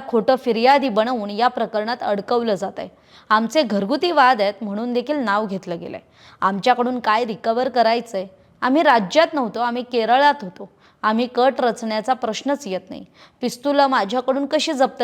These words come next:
करायची आहेत? वृंदावनी वाडेकर यांना सूर्यास्तानंतर अटक करण्यात आली आहे. लेडीज ऑफिसर नव्हते तरीसुद्धा अटक झाली, असं सुद्धा आरोपींकडून कोर्टात सांगण्यात आलं. आता आरोपीच्या युक्तिवादानंतर सरकारी वकिलांनी काय दावा केला,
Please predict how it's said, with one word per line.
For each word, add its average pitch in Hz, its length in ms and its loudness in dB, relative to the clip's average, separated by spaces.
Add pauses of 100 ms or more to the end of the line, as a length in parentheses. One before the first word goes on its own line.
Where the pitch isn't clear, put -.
करायची 196 420 0
आहेत? 180 160 -12 (400)
वृंदावनी 247 480 4
वाडेकर 214 440 2
यांना 247 260 -4
सूर्यास्तानंतर 240 1000 -2
अटक 220 200 -2 (100)
करण्यात 185 280 -8
आली 170 160 -8
आहे. - 100 -18 (460)
लेडीज 330 340 6
ऑफिसर 302 420 2
नव्हते 254 320 -2
तरीसुद्धा 247 500 0
अटक 202 220 -2 (140)
झाली, 196 220 -14 (380)
असं 220 240 0
सुद्धा 226 340 -4
आरोपींकडून 220 840 -2
कोर्टात 202 420 -4
सांगण्यात 190 500 -6
आलं. 156 160 -10 (340)
आता 254 180 6
आरोपीच्या 294 680 4
युक्तिवादानंतर 233 880 0
सरकारी 277 600 2
वकिलांनी 277 500 0
काय 240 240 2
दावा 202 240 2
केला, 196 280 -10